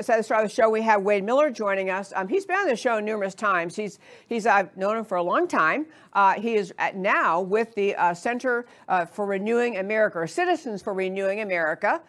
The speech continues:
Uh, he's the executive director of Citizens for Renewing America. Uh, among the many reasons I'm very fond of him is he is extremely well versed in substantive policy. He's always aware of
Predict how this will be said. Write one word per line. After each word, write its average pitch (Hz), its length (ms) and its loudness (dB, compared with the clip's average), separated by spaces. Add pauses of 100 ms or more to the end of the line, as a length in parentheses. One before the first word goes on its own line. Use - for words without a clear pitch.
(240)
Uh, 175 280 2
he's 214 260 -6
the 214 60 -2
executive 208 540 -2
director 202 380 -2
of 208 100 -6
Citizens 208 400 -6
for 226 100 -6
Renewing 208 420 0
America. 180 640 0 (360)
Uh, 196 260 2
among 214 220 0
the 208 80 -4
many 233 240 2
reasons 233 320 -2
I'm 190 100 0
very 190 200 2
fond 208 300 0
of 185 80 -2
him 175 220 -6
is 170 100 -10
he 196 120 -4
is 180 120 -6
extremely 233 840 -4
well 196 320 2
versed 180 340 -4
in 170 100 -8
substantive 190 560 -6
policy. 170 720 -2 (300)
He's 202 180 -8 (140)
always 233 400 4
aware 180 560 0
of 165 280 -2